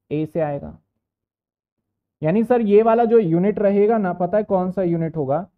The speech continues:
ये वाला यूनिट ये हो, है ना?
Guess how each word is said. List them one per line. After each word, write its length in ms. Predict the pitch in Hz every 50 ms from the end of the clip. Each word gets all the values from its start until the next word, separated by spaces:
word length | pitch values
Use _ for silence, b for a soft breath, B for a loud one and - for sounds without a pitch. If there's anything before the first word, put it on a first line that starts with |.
| _ _ _ _ _
ये 260 | 139 135 160 180 208
वाला 220 | 208 196 185 185 185
यूनिट 400 | 180 165 156 151 156 180 175 - 151
ये 180 | 131 131 127
हो, 220 | 117 117 - - - _ _ _ _ _ _ _ _ _ _ _ _ _ _ _ _ _ _ _ _ _ _ _ _ _ _ _ _ _ _ _ _ _ _ _ _ _ _ _ _ _ _ _ _ _ _ _ _ _ _ _ _ _ _ _ _ _ _ _ _ _ _ _ _ _ _ _ _ _ _ _ _ _ _ _ _ _ _ _ _ _ _ _ _ _ _ _ _ _ _ _ _ _ _ _ _ _ _ _ _
है 80 | 143 156
ना? 140 | 190 214